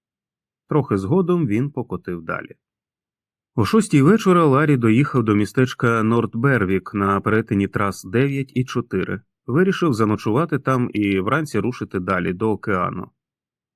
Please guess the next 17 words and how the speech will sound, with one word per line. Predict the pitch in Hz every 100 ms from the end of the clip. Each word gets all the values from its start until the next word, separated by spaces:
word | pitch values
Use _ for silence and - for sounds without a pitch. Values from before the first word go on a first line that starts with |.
| _
На | 113
перехресті | 113 120 120 165 180 120
трас | 95 160 190
стояла | - 107 120 151
невеличка | 104 98 104 123 - 147
крамниця, | 165 180 156 95 - 98 -
і | 101
в | 98
холодильнику | 95 107 104 101 143 151 127 104
знайшлася | 98 98 - 123 120
упаковка | 98 - 98 127 143 123
з | 98
шести | - 95 -
бляшанок | 120 98 - 113 117 95 -
пива | 104 101 101 101
Black | 101 113 113
Label. | 113 104 95 90 92